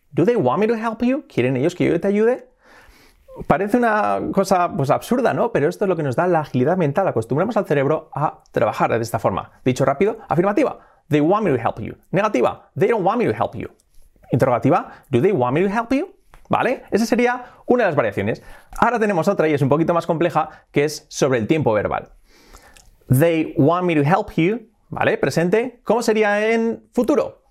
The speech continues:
They will want me to help you. ¿Cómo sería con going to? They are going to want me to help you. Eso no tendría mucho sentido, pero bueno, la trabajamos. ¿Cómo sería en pasado? They wanted,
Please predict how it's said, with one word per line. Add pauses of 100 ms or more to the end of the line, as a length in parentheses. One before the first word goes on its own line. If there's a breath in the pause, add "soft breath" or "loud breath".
(200)
They
will
want
me
to
help
you. (420 soft breath)
¿Cómo
sería
con
going
to?
They
are
going
to
want
me
to
help
you. (180)
Eso
no
tendría
mucho
sentido,
pero
bueno,
la
trabajamos.
¿Cómo
sería
en
pasado?
They
wanted,